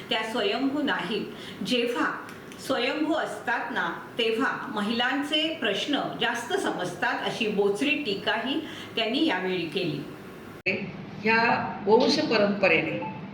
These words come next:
Speaker 2: आणि वडिलांच्या वरद हस्तामुळे आता आमदार झालेले आहेत, त्या स्वयंभू नाहीत. जेव्हा स्वयंभू असतं ना,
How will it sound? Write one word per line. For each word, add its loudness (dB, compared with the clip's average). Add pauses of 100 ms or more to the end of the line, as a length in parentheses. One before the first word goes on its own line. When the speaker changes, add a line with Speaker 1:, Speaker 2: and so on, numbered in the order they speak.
(180)
Speaker 2:
आणि 4
वडिलांच्या 4
वरद 2
हस्तामुळे 2
आता -2
आमदार 2
झालेले -2
आहेत, -4 (960)
त्या 6
स्वयंभू 10
नाहीत. 4 (1120)
जेव्हा 8
स्वयंभू 8
असतं 4
ना, 0